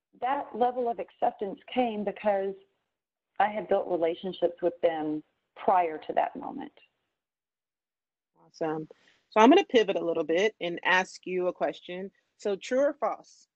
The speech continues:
Speaker 2: I'm gonna give you, and then you give us your opinion on, um, this commonly used phrase. "Success is built on who you know and not what you know." I'll let you go and then I'll tell you
Speaker 1: I'm
Speaker 2: what I
Speaker 1: going
Speaker 2: think.
Speaker 1: to say,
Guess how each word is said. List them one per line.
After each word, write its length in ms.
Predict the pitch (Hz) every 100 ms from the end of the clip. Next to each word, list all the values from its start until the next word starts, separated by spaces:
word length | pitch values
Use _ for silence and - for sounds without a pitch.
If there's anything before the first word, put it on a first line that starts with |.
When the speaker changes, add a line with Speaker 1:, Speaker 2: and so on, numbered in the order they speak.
| _ _ _ _ _
Speaker 2:
I'm 80 | 190
gonna 100 | 202
give 160 | 196 185
you, 80 | -
and 140 | 185
then 140 | 190 196
you 80 |
give 180 | 202 202
us 180 | 196 190
your 140 | 175
opinion 460 | 175 - 185 180 180
on, 340 | - 165 165 -
um, 340 | 160 156 156
this 180 | 147 160 -
commonly 380 | 175 165 165 156
used 340 | 156 156 151 -
phrase. 460 | 151 147 - - _ _ _ _
"Success 520 | _ 190 - 202 226 254
is 160 | - 190
built 320 | 175 175 175
on 240 | 165 165 165 -
who 140 | 214
you 180 | 214 208
know 400 | 180 170 165 165
and 240 | 165 160 156
not 180 | 160 -
what 320 | 151 160 -
you 100 | 143
know." 220 | 69 - - _ _ _ _ _ _ _ _ _ _ _ _ _ _ _ _ _ _ -
I'll 60 |
let 160 | 180 208
you 80 | 226
go 120 | 202
and 80 | 196
then 100 | 170
I'll 80 | 170
tell 120 | 165
you 80 | 160
Speaker 1:
I'm 40 |
Speaker 2:
what 100 | 151
I 40 |
Speaker 1:
going 200 | 247 226
Speaker 2:
think. 160 | 190 185
Speaker 1:
to 80 | 190
say, 160 | 175